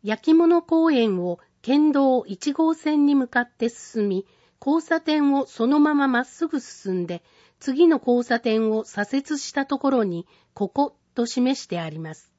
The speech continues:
略地図終わり。雲仙市東富谷本舗、七ページ。雲仙市小浜町雲仙三百十七。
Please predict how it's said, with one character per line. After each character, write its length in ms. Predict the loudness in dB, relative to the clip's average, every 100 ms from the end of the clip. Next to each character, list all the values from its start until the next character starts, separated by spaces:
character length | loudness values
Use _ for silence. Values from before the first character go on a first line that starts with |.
| _ _ _ _ _ _ _ _
略 220 | -6 -6
地 220 | -8 -8 -8
図 200 | -10 -16 -8
終 220 | -4 -4
わ 60 |
り。 220 | -4 -10 -18 _ _ _ _ _ _ _ _ _ _ _ _ _
雲 300 | 4 6 6
仙 240 | 4 0 0
市 320 | -6 -14 -14 -4
東 240 | 2 2
富 320 | 2 2 2
谷 120 | 2 0
本 260 | 0 -2 -6
舗、 160 | -14 -16 _ _ -6
七 280 | -2 -2
ペ 180 | 0 -2
ー 80 | -2
ジ。 220 | -10 -20 _ _ _ _ _ _ _ _ 0
雲 280 | 4 6
仙 220 | 4 2 2
市 220 | -2 -6
小 120 | -2
浜 320 | 2 2 2
町 380 | 2 2 4 2
雲 300 | 2 2 2
仙 360 | 0 -6 -8 -14
三 320 | -4 0 2
百 280 | 0 -4 -8
十 300 | -4 -2 -2
七。 320 | -2 -6 -12